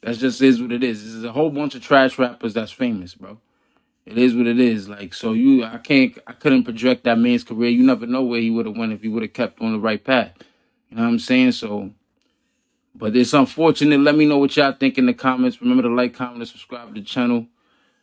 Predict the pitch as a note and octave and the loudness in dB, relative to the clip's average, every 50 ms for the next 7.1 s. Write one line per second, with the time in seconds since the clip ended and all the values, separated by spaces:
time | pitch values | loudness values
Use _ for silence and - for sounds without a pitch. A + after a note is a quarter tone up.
0 | _ _ - - G#2+ G#2 - - C3 C3 C3+ C#3 C3+ C3+ C3 B2+ - - B2+ A#2+ | _ _ -8 -6 -6 -6 -2 2 4 6 6 6 6 4 4 2 2 0 -2 -2
1 | A2+ - - - D3 C#3 B2 - - - C#3+ C3 B2+ B2 B2 - _ - C3 C3 | -2 -2 -2 0 2 2 2 0 -2 0 2 4 4 4 2 0 _ -2 0 0
2 | B2 - - - B2 G#2+ G2 C3 C3 C3 C3 B2+ B2 B2 B2 A#2+ A#2+ A#2 A2+ G#2 | 0 -2 -4 -6 -8 -8 -6 -10 -4 0 0 2 2 2 2 2 2 0 -2 -4
3 | _ _ _ _ _ _ - _ _ _ _ _ _ _ _ _ _ _ - _ | _ _ _ _ _ _ -20 _ _ _ _ _ _ _ _ _ _ _ -20 _
4 | _ _ - C3+ B2+ A#2 - - A#2+ A#2 A2+ A2 G#2+ G#2 G2+ F#2+ F#2+ F#2+ _ _ | _ _ -4 -2 -2 -2 0 -2 0 0 0 0 0 -2 -4 -6 -10 -14 _ _
5 | - C#3+ C#3 C#3+ C3+ A#2+ A#2 A#2+ C3 B2+ - - D3 E3 D3 C3+ - - G2 G2 | -4 0 4 4 4 4 2 2 0 0 2 2 2 2 2 0 -2 -4 -10 -10
6 | F#2 - C#3+ D#3+ F3 E3+ F3+ D#3 B2 - - D#3 D#3+ D3+ D3+ C#3+ C3+ C3+ B2 G#2+ | -2 2 4 6 6 6 6 4 0 -6 -4 -4 -4 -2 0 2 4 4 2 2
7 | G#2 | -2